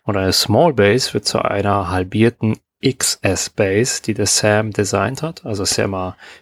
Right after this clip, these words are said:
halb groß, die Bases in Team Yankee Flames of War, ähm, und Sam hat diese auch auf T-, ähm, Thingiverse hochgeladen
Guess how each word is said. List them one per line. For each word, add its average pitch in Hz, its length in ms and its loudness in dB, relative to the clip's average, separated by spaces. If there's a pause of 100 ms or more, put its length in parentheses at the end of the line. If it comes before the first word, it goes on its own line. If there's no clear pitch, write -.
halb 127 320 -4
groß, 120 400 0
die 123 100 -4
Bases 110 560 -4
in 107 260 -4
Team 107 180 -2
Yankee 104 280 2
Flames - 320 -2
of - 160 -6
War, 101 300 -2 (500)
ähm, 98 320 2
und 98 240 -2
Sam 95 240 2
hat 98 160 0
diese 117 320 4
auch 98 240 -2
auf - 520 -2
T-, 113 180 0
ähm, 92 480 0
Thingiverse 104 560 0
hochgeladen 104 580 0